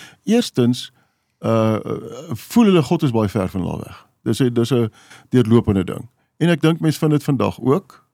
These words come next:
eh, dat mense baie maklik kan voel, maar God is ver. Eh,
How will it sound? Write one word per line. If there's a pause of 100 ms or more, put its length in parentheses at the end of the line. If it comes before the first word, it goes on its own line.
eh,
dat
mense
baie
maklik
kan
voel,
maar
God
is
ver. (1200)
Eh,